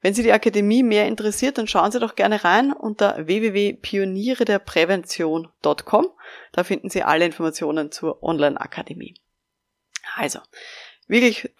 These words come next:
seien Sie sehr vorsichtig, ähm, wann Sie die Geschäftsführung direkt, äh, ich will nicht sagen belästigen, aber wann Sie direkt mit der Geschäftsführung sprechen über gewisse, äh, Probleme, die in der Firma sind. Das heißt nicht, dass wir nie mit der Geschäftsführung sprechen dürfen. Manchmal ist das einfach auch ein ganz ein wichtiger Punkt.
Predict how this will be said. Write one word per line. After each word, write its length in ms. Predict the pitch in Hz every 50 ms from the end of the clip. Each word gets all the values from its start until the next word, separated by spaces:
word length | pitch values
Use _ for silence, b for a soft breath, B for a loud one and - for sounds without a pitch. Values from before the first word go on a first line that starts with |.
| - _ _
seien 240 | - - 208 240
Sie 80 | 247 277
sehr 120 | 262 254
vorsichtig, 720 | 247 - - 208 240 240 262 254 247 - - 240 233 - -
ähm, 420 | - - 196 202 202 196 196 202 -
wann 340 | - 160 175 175 202 208 208
Sie 260 | 208 220 214 208 185
die 140 | 196 202 180
Geschäftsführung 760 | 196 185 - 175 185 - - - - 196 190 190 196 196 -
direkt, 680 | - 220 214 247 269 247 - 202 190 190 - - - -
äh, 240 | 180 175 180 170 170 175 180 _
ich 180 | 208 - - -
will 100 | 165 160
nicht 160 | 165 - -
sagen 200 | 160 151 147 -
belästigen, 680 | - - 156 - 160 - - - - - - 180 170
aber 140 | - - -
wann 120 | 151 160
Sie 120 | 156 180 160
direkt 300 | - 208 196 185 - -
mit 80 | 175 165
der 80 | 165
Geschäftsführung 560 | 156 165 - 160 160 - - - 160 160 160
sprechen 420 | - - - - 160 180 - 202 196 B B B B B B B B _
über 220 | 196 202 190 196
gewisse, 520 | 190 190 175 175 190 180 - - 202 190
äh, 280 | 180 175 165 151 170 175
Probleme, 640 | 170 - - 175 - 175 165 160 175 202 214 208 196
die 360 | - 202 190 190 190 196 190
in 200 | 160 180 185 175
der 160 | 175 170 175
Firma 340 | - - 196 190 180 175 175
sind. 340 | - - 208 247 330 - - B B B B B B
Das 120 | 175 -
heißt 240 | 247 - - 190 -
nicht, 220 | 208 220 208 -
dass 140 | - 180 -
wir 80 | 190 180
nie 160 | 180 190 202
mit 160 | 196 180 -
der 60 | 165 147
Geschäftsführung 500 | 147 143 156 151 - - - 156 156 147
sprechen 400 | - - - 147 151 - 165 147
dürfen. 300 | 156 156 156 - 196 175
Manchmal 400 | 156 151 - - - 151 151 - -
ist 200 | - 175 - -
das 100 | - 170
einfach 240 | 151 147 - 156
auch 120 | 160 151 147
ein 120 | 160 156
ganz 160 | 156 160 143
ein 120 | 170 165 156
wichtiger 320 | 165 165 - - - 170
Punkt. 320 | - - 247 262 277 -